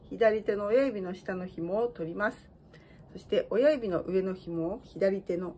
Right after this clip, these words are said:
親指で取ります。そして親指の下の紐を、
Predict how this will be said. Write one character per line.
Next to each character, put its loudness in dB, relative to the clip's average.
親 2
指 -2
で 4
取 -6
り 0
ま -2
す。 -20
そ -14
し -18
て 0
親 6
指 -2
の -4
下 -6
の -4
紐 -4
を、 2